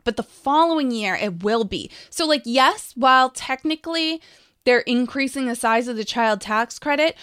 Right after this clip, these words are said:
a lot of people are gonna be surprised,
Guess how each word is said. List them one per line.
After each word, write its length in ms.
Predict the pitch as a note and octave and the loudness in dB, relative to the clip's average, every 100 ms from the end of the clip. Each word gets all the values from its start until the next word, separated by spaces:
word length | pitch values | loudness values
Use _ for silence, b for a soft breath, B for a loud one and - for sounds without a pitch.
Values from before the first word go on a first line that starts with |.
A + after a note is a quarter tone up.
| B B | B B
a 60 | - | 0
lot 480 | A#3 A3+ A#3+ A#3 A#3+ | 2 4 6 6 6
of 140 | A3 | 0
people 320 | - A#3+ A3 | -6 -6 0
are 100 | G#3+ | 0
gonna 220 | G3+ B3 F#3+ | 0 -2 -4
be 100 | G3 | -8
surprised, 1200 | - F#3+ - - A#3+ A3 G3 E3 E3 - - | -10 -14 -14 -2 2 4 4 2 -2 -10 -14